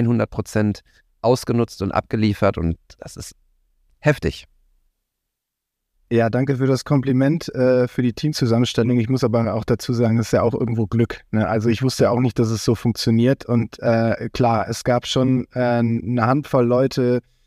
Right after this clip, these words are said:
Speaker 2: ähm, wo ich wusste, worauf ich mich einlasse und was ich von denen bekomme. Ja, Luca Schröder, Instagram at lorimba.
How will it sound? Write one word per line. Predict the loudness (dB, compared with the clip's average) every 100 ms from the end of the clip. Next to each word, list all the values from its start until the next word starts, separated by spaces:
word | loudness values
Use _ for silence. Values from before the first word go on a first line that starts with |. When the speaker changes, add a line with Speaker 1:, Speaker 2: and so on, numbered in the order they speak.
| _ _ -2
Speaker 2:
ähm, | 0 2 0 0
wo | 0
ich | 0 0
wusste, | -2 0 2 2 2
worauf | 2 2
ich | 0
mich | -2 -2
einlasse | 0 2 0 0
und | 0
was | 0
ich | 0
von | -2 0
denen | 0
bekomme. | -2 -2 2 2 2
Ja, | 2
Luca | 2 0 0 -2
Schröder, | 0 0 4 4 2 0
Instagram | -4 0 0 2 0
at | 0 -2
lorimba. | -2 0 2 2 0